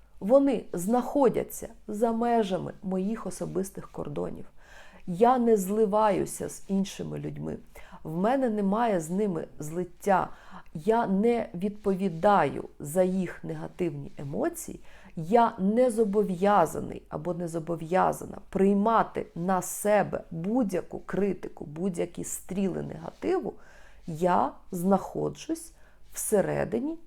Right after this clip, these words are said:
своїх особистих кордонів, я знаю, на що я маю право, я маю право сказати «ні»,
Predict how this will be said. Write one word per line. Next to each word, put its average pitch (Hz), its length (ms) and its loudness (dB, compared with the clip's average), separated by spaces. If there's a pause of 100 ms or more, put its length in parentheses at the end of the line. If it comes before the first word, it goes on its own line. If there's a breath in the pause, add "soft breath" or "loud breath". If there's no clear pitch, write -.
своїх 190 840 -2
особистих 180 800 -6
кордонів, 170 680 -2 (460 loud breath)
я 190 440 6 (100)
знаю, 160 640 0 (420 soft breath)
на 190 220 2
що - 460 0 (100)
я 165 360 0 (120)
маю 175 400 0 (160)
право, - 480 -2 (420 soft breath)
я 240 300 8
маю 143 320 2
право - 400 -6
сказати 254 580 2
«ні», 160 460 -6